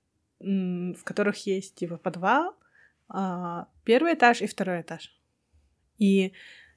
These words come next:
люди, чтобы там, не знаю, заработать, сэкономить, <clears throat> они сдают,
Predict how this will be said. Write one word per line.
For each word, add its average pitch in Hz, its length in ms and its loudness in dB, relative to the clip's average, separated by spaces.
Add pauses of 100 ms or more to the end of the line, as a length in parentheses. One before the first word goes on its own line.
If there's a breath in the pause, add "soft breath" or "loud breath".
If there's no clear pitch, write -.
(120)
люди, 240 440 2
чтобы 170 340 -6
там, 165 300 -8
не 165 60 -10
знаю, 165 200 -6
заработать, 190 480 -4
сэкономить, 190 640 -4 (220)
<clears throat> 247 340 2
они 190 260 0
сдают, 190 580 -6